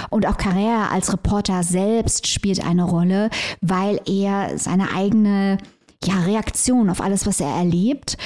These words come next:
äh, auch spiegelt. Aber im Mittelpunkt stehen wirklich die Opfer, muss man sagen. Also es beginnt mit diesem Teil, in dem die Opfer darüber sprechen, wie es war, bei den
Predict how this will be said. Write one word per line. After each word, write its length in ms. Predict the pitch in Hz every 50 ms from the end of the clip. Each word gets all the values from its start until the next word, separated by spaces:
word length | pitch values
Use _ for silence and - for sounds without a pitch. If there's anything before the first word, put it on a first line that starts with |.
| - - - -
äh, 80 | - 190 180 -
auch 280 | - 180 240 - - - -
spiegelt. 640 | 208 - - - 226 233 240 285 302 302 294 -
Aber 240 | - 190 196 202 -
im 140 | - 190 190
Mittelpunkt 560 | 202 254 262 349 320 - - 285 269 262 269
stehen 440 | - - 220 202 190 185 175 165 165
wirklich 760 | 190 214 247 262 - - 240 220 220 220 214 - - - - _ _ _ _ _ - -
die 80 | - -
Opfer, 420 | 160 175 - - 185 170 160 160 165
muss 180 | 170 170 -
man 160 | - 165 156 170
sagen. 320 | 165 156 151 151 151 147
Also 200 | 156 175 185 185
es 120 | 180 -
beginnt 560 | - - 196 - - - 247 254 269 285 277 262
mit 160 | 226 202 208
diesem 300 | 196 185 196 196 196 190 - - - - - - - _
Teil, 460 | - - - 208 208 220 240 254 262
in 120 | 233 208 196
dem 160 | 190 190 196
die 120 | 180 -
Opfer 320 | - 185 220 - - 233 220
darüber 340 | 202 190 185 202 185 170 175
sprechen, 640 | - - - - 196 190 202 - 233 220 214 202 185
wie 260 | 196 226 233 240 -
es 440 | - 190 190 - - - 147 151 156
war, 420 | 185 175 175 185 202 208 202 - _
bei 100 | - 190
den 160 | 185 185 -